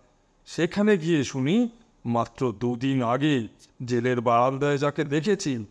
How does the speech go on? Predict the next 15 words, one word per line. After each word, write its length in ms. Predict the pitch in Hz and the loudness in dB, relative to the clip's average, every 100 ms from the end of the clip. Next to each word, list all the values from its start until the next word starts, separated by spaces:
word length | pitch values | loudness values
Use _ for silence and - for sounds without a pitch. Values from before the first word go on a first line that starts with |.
| _ _ | _ _
শুধু 220 | 156 165 | -2 -2
দেখেছি 540 | 160 151 165 226 220 | 0 0 0 0 2
নয়, 340 | 233 196 143 110 - _ _ - | 2 2 2 -2 -10 _ _ -14
যে 200 | 113 123 | -2 2
আমাকে 340 | 127 131 135 | 2 2 0
বারান্দা 460 | 123 113 120 127 127 | -2 0 0 0 -2
থেকেই 300 | 123 117 131 | -2 -4 -4
জানিয়েছিল 800 | 120 113 127 143 135 147 139 156 | -2 0 0 -2 -2 -4 0 0
যে 120 | 151 | 2
আমার 220 | 147 139 147 | 0 0 -2
ছাড়া 340 | - - 127 123 | -6 -2 0 2
পাওয়ার 280 | 135 143 | 2 0
সময় 460 | 135 - 127 156 196 | -2 -6 -2 2 2
হয়ে 280 | 175 175 160 | 2 2 2
এলো, 320 | 143 127 110 | 2 0 -4